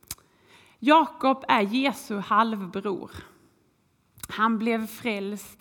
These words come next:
efter att Jesus hade uppstått. Då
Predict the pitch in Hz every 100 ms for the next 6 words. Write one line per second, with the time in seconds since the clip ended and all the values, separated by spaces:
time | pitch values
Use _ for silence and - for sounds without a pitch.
0 | - 285 - - - 262 240 202 - 226
1 | 220 - 202 - - - - - - -
2 | - - - _ _ _ _ _ _ _
3 | _ _ _ _ _ - 226 214